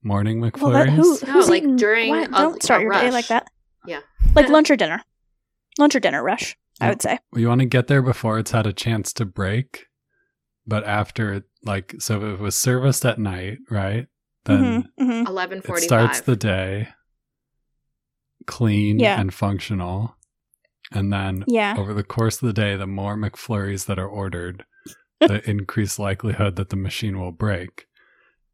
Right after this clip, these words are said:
Speaker 1: And then there's
Speaker 2: Yeah.
Speaker 1: also a certain cutoff where they need to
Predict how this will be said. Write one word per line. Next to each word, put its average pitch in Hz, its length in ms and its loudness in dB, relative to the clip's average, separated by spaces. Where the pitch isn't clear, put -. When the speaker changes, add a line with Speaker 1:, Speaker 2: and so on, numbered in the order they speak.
Speaker 1:
And 98 160 -4
then 98 100 -6
there's 95 160 -2
Speaker 2:
Yeah. 107 80 4
Speaker 1:
also 101 200 -2
a 95 40 -6
certain 104 340 -6
cutoff 92 420 -6
where 95 120 -2
they 95 120 -6
need 95 220 -8
to 95 220 -4